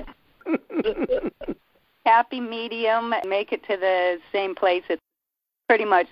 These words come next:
same time with most things that involve both of us <laughs> anyway. It's always interesting, I tell you that. <laughs>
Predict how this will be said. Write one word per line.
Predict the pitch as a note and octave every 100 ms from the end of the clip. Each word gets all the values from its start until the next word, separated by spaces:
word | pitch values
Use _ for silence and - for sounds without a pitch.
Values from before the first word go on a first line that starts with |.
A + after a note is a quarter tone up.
| -
same | F3+ E3+
time | - F3+ E3+ E3 F3+ _ _
with | E3 -
most | F3 F3+ - _
things | F3+ D#3+ D#3+ D#3+
that | D#3+ C#3
involve | E3 D3 E3 D3+
both | D#3 E3 F3
of | D3+
us | D#3+
<laughs> | -
anyway. | F3 G#3+ C4+ B3+ -
It's | D4+ - - _ _ _ _ _ _ _ _ _ _
always | G3 G#3+ A3+
interesting, | A3+ G#3+ F3 - E3 D3
I | C#3
tell | - D#3
you | F3
that. | E3 C3+ - C3+ -
<laughs> | B3